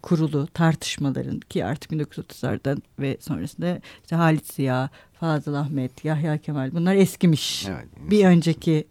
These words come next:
Speaker 1: kuşağı işte temsil ediyorlar. Bir de yeni bir kuşak var. Daha çok gazetelerden yetişen, hayatını da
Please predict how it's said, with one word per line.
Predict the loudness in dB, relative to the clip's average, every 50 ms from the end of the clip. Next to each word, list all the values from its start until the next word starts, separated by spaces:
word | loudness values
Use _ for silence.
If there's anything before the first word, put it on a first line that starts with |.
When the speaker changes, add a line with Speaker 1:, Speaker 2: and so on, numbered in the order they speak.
| _ _ _
Speaker 1:
kuşağı | -8 -6 -4 -2 0 0 2 2 4 2 2 0 -2 -8 -18 -20 -20 _ _
işte | -10 -10 -10 -10 -6 -2 0 0 2 0 -2 -4 -6
temsil | 0 2 4 4 4 2 0 -2
ediyorlar. | -2 -2 -2 -2 -4 -2 -2 -2 -2 -2 -2 -2
Bir | -4 -4 -2
de | 0 0 0 -2 -6 -14 -20 -20 -20 -20 -10 _ 4
yeni | 6 8 8 8 8
bir | 6 2 2
kuşak | -2 -6 -4 -2 -2 -2 0 2
var. | 4 4 4 4 4
Daha | 4 4 4 2
çok | 2 0 -4 -4 -4 -10 -16 -2 2
gazetelerden | 2 4 4 2 2 0 0 0 0 -2 -2 -2 -2
yetişen, | 0 0 -2 -4 -6 -8 -8 -4 -2 0 0 0 -2 -2
hayatını | -2 0 2 4 2 2 0 0 0 0 2 2
da | 2 2 2 0 -2